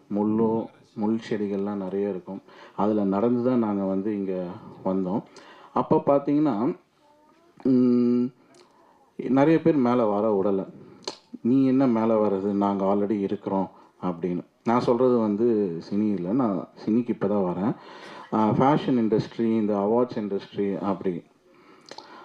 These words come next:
அப்போ அதெல்லாம் நான் வந்து ஃபேஸ் பண்ணோம். ஃபேஸ் பண்ணிட்டு, ஆ, அந்த ஸ்ட்ரகிள்லாம் இது பண்ணி, அப்ப நான் ஒரு டிசைட் பண்ணேன். ஓகே,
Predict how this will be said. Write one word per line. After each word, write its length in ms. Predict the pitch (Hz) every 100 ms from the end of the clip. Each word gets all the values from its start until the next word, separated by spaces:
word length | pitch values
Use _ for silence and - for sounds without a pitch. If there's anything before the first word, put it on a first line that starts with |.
| -
அப்போ 420 | 151 - 190 175 -
அதெல்லாம் 460 | 113 151 156 170
நான் 240 | 151 127 120
வந்து 520 | 113 135 123 113 104
ஃபேஸ் 440 | - 131 135 -
பண்ணோம். 300 | 107 98 95 - _ _ _ - - -
ஃபேஸ் 200 | 127 135 -
பண்ணிட்டு, 500 | 120 110 104 120 196 - - _ - - _ -
ஆ, 260 | 120 110 104
அந்த 200 | 107 107 -
ஸ்ட்ரகிள்லாம் 460 | 113 120 127 135
இது 160 | 117 110
பண்ணி, 200 | 117 131
அப்ப 200 | 113 113
நான் 140 | 107
ஒரு 120 | 101 92
டிசைட் 360 | 107 151 156 -
பண்ணேன். 280 | 113 107 - - - _
ஓகே, 340 | 104 107 -